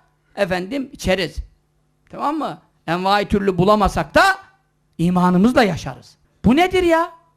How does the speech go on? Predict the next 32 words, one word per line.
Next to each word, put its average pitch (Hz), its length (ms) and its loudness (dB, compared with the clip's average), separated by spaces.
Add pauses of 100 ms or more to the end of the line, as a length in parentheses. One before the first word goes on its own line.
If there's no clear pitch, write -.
(440)
Menfaatı 254 720 2
neredeyse 330 580 4 (600)
oraya 208 300 2
uyuyor. 147 380 -4 (440)
Onlar 359 380 4
gibi 302 240 0
inanmaya 226 500 2
başlıyor, 175 440 -8
onlar 381 340 4
gibi 294 240 -6
düşünüyor, 202 220 -20
onlar 403 400 0
gibi 370 140 -10
konuşuyor, 269 380 -14
onları 403 360 0
tasdik 330 320 -2
ediyor, 262 200 -16
onları 427 400 0
destekliyor. 311 480 -8 (200)
Niye? 339 280 -4 (280)
E, 185 80 -12
benim 302 300 -4
burada 311 260 -4
çıkarım 285 500 -4
var. 143 140 -14 (560)
Ama 262 240 -6
çıkarın 254 460 -2
cehenneme 226 540 2
çıkıyor. 165 380 2 (320)
Cehenneme 147 440 -2
çıkıyor - 280 -14
kardeşim. 302 500 -14